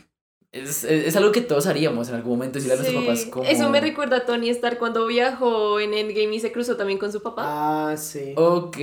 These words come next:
Speaker 1: ok,
Speaker 3: Sí.
Speaker 1: ok.
Speaker 3: Aunque él no le da ningún... Co-, de hecho,
Speaker 2: No.
Speaker 3: el que aprende del papá es
Speaker 2: Exacto,
Speaker 3: Tony.
Speaker 2: sí. Pero igual sigue siendo bonito ese momento de cruce.
Speaker 1: Ah, no, sí, entonces sí pasa.
Speaker 3: ¿Cómo así?
Speaker 1: O sea,
Speaker 2: ¿Qué
Speaker 1: Tony,
Speaker 2: pasa?
Speaker 1: Tony sí... Eh,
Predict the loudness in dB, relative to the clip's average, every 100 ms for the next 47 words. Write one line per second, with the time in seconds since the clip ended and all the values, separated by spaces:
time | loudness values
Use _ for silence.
0 | -2 -2 -4 -8 -12 -6 -4 -2 -2 -4
1 | -6 -6 -4 0 2 4 4 4 0 0
2 | 0 2 0 0 -4 -6 -16 _ _ -8
3 | 0 4 4 4 4 2 0 -4 -2 2
4 | 4 6 4 0 -4 -4 -4 -2 0 2
5 | 2 0 4 2 4 2 2 0 -2 -4
6 | -6 -8 -10 -14 _ _ _ _ _ _
7 | _ -4 0 2 2 0 -4 -4 -2 0
8 | 2 -2 -4 -8 -6 -4 -4 -6 -6 -6
9 | -4 -4 -2 0 0 0 0 2 2 2
10 | -2 -4 -4 -6 -6 -6 -6 -12 _ _
11 | _ _ _ _ _ _ _ _ _ -16
12 | -14 -14 -16 -12 -8 0 0 2 0 0
13 | -2 -2 0 -2 -2 -12 _ _ _ -14
14 | -8 -6 -6 -8 -10